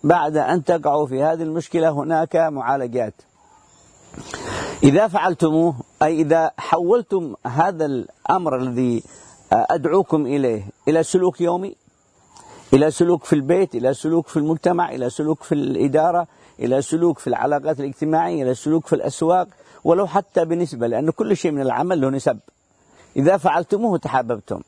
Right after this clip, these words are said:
أي يساعد على تقارب وجهات النظر، إذا يساعد على، آه، فهم الآخر، يساعد على عدم الاصطدام مع الضد،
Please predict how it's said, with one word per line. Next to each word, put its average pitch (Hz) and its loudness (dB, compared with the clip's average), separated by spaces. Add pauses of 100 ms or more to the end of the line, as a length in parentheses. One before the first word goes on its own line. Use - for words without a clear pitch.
(140)
أي 180 2
يساعد 165 0 (320)
على 180 2
تقارب 147 0
وجهات 127 0
النظر، 110 -4 (960)
إذا 156 6
يساعد 165 2
على، 160 2 (440)
آه، 135 2
فهم 160 -2
الآخر، 101 -2 (500)
يساعد 156 0
على 147 0
عدم 160 -2
الاصطدام 139 -2
مع 123 0
الضد، 110 -6